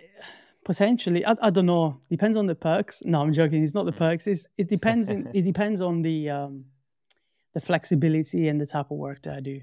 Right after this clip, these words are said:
Speaker 1: You know, um, if I have, like, daily stand-ups and things like that, I'm just gonna burn out. I don't think I can do that. I think there's a misconception sometimes that people think,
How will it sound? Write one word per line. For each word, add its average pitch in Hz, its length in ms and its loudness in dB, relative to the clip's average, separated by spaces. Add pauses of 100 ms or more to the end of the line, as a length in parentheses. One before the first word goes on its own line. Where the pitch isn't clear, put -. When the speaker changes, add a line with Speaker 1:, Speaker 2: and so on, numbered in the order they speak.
Speaker 1:
You 156 120 -6
know, 143 180 -6 (140)
um, 143 360 -6 (880)
if 175 160 -2
I 185 80 6
have, 170 100 2
like, 156 220 -2
daily 160 280 4
stand-ups 151 580 -2
and 143 120 -4
things 147 180 -2
like 135 140 -8
that, 135 160 -8
I'm 147 140 -4
just 135 220 -8
gonna 143 160 -8
burn 135 280 -4
out. 143 220 -8 (200)
I - 80 -20
don't 147 140 0
think 147 180 -4
I 147 80 -4
can 165 180 0
do 160 120 2
that. 165 160 -4 (320)
I 190 80 4
think 254 140 6
there's 220 180 6
a - 20 4
misconception 185 720 0
sometimes 156 440 -2
that 151 120 -6
people 160 220 -2
think, 156 500 0